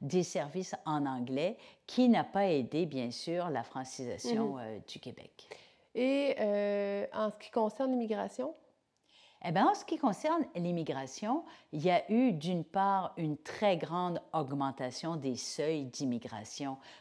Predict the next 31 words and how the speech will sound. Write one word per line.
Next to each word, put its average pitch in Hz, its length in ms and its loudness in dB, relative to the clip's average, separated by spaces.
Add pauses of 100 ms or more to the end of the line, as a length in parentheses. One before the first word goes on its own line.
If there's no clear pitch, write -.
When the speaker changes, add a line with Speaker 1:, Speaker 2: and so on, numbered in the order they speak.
(140)
Speaker 1:
pendant 143 420 -2
toutes - 220 -12
les 139 200 -2
années 143 280 -2
deux 143 240 -2
mille 135 360 -2 (120)
et 165 120 0
deux 147 160 -2
mille 117 260 -4
dix. 269 400 -4 (380)
En 233 180 8
soi, 330 280 2 (100)
c-, 135 460 -6
en 143 120 -4
soi, 214 380 4
ça - 240 -2
pourrait 202 460 2
être 147 280 -2
bien 143 320 2 (420)
si - 460 4 (280)
on 160 120 2
savait 156 580 -2
que 254 280 4
l'immigration 143 640 -2
se - 180 -6
francise. - 840 -8 (300)
Mais 160 140 2
malheureusement, 277 640 2
les 233 60 2
gouvernements 175 760 -2
libéraux 165 640 0